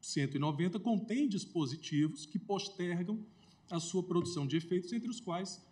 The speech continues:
a parte final do artigo terceiro, que prevê que sejam observados, né, quanto à produção de efeitos,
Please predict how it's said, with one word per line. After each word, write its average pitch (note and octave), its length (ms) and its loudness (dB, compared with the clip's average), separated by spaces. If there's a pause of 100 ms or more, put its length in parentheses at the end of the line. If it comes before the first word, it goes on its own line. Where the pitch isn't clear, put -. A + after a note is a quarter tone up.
(120)
a - 80 -2
parte E3+ 300 0
final C#3+ 380 0
do C3+ 80 -2
artigo C3 380 -4
terceiro, E3 640 -2 (480)
que C4+ 100 -4
prevê E3 400 0
que D#3+ 100 -6
sejam B2+ 480 -2 (140)
observados, B2 800 -4
né, D#3 180 -8
quanto A#3 300 2
à - 40 0
produção C#3+ 480 -6
de C#3+ 120 -2
efeitos, F#3+ 500 -4